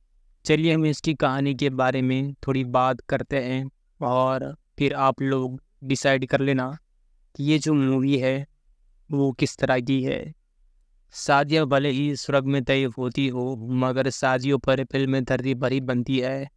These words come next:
विवाह की थीम वाली कहानियाँ सफलता की गारंटी भले ही न दे, पर उसमें एंटरटेनमेंट के मौके अधिक होते हैं। मीनाक्षी सुंदरवेसर नए जमाने की एक ऐसी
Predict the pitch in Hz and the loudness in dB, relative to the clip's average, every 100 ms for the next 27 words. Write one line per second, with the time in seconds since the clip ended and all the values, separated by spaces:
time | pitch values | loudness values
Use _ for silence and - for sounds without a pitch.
0 | _ _ _ _ _ _ 143 139 156 165 | _ _ _ _ _ _ 0 4 4 2
1 | 156 151 147 143 143 139 135 123 131 135 | -2 -2 0 2 0 -2 -2 0 0 0
2 | 131 - 123 135 131 131 143 127 131 127 | -2 -4 0 0 0 -2 -4 -2 -2 0
3 | 135 120 123 131 131 127 127 123 127 127 | 0 2 2 2 0 0 0 0 -2 -2
4 | - - 127 139 135 - 131 127 131 - | -6 -4 -2 -2 -4 -2 -2 -2 -4 -14
5 | _ _ _ - 147 143 139 139 135 131 | _ _ _ -4 0 0 0 0 0 0
6 | 135 131 - 131 127 123 139 143 131 139 | 0 0 -2 -2 0 -2 -2 -2 -2 -4
7 | - 123 117 135 131 - 165 - _ - | -6 -6 -2 -2 -4 -8 -12 -16 _ -8
8 | 135 135 139 143 - - 143 143 139 135 | -2 0 2 0 -2 -4 -2 -2 0 0
9 | 135 131 123 139 135 147 - _ _ _ | 2 0 0 -2 -2 -6 -16 _ _ _
10 | _ 139 135 147 151 143 139 143 143 139 | _ 0 2 2 2 2 2 2 0 0
11 | 143 - 143 135 - 139 139 | -2 -2 -2 -2 -2 -2 -2